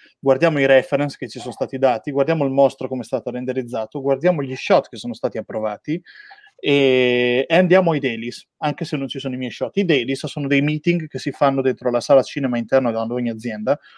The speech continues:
in cui si guardano tutte le scene, per cui si guarda, c'è il dailies di animazione, il dailies di F X, il dailies di, di, di, di, cos'è che è? Tan-, tanti dipartimenti. E c'è anche il dailies di compositing, che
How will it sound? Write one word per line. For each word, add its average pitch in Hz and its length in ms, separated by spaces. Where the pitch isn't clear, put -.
in 165 100
cui 165 140
si 170 100
guardano 151 400
tutte 143 220
le 135 80
scene, 120 480
per - 160
cui 143 180
si 131 200
guarda, 131 340
c'è - 220
il 123 80
dailies 139 400
di 135 80
animazione, 165 720
il 127 120
dailies 131 380
di 135 120
F 185 280
X, - 180
il 139 160
dailies 127 500
di, 113 680
di, 117 100
di, 107 220
di, 208 240
cos'è 117 220
che 107 100
è? 104 120
Tan-, 143 340
tanti 185 260
dipartimenti. 110 640
E 185 100
c'è 190 120
anche 208 140
il 180 40
dailies 160 240
di 139 80
compositing, 117 640
che 175 440